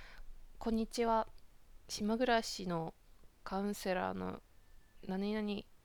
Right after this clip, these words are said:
純子です」とかってフルネームで書いてるんだけど、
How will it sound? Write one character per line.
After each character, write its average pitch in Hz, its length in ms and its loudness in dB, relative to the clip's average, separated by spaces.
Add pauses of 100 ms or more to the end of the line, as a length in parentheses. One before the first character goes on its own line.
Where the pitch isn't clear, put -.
(180)
純 208 240 2
子 196 160 -2
で 196 160 -2
す」 - 100 -8
と - 80 -4
か - 60 0
っ 180 40 -2
て 175 80 -2
フ 190 120 -2
ル 185 80 0
ネ 190 140 -2
ー - 20 -4
ム 185 120 -4
で - 180 0 (520)
書 208 80 0
い 185 60 2
て 175 140 -4
る 190 160 -4
ん 185 100 -6
だ 170 80 -4
け 185 140 -4
ど、 196 360 0